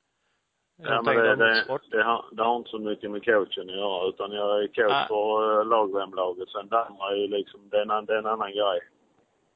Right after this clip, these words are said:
Speaker 2: Jag tänkte bara, ja, absolut. Men det är i och för sig,
Speaker 1: Ja.
Speaker 2: ja, men det är ju helt, helt rätt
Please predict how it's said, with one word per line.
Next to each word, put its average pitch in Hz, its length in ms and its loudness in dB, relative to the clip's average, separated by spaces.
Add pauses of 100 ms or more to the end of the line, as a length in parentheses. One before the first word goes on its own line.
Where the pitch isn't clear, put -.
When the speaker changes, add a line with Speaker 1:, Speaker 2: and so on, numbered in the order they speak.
(540)
Speaker 2:
Jag - 80 -14
tänkte 143 320 -4
bara, 139 160 -2
ja, 147 240 6
absolut. 160 460 0
Men 127 120 -6
det 156 80 2
är 226 140 -2
i 151 40 -4
och - 40 -16
för - 100 -6
sig, 135 160 0
Speaker 1:
Ja. 131 60 -4
Speaker 2:
ja, 139 120 -2
men 180 120 -6
det 233 60 0
är 285 80 -4
ju 147 60 -2
helt, 131 360 -6
helt 175 320 -4
rätt 151 260 -2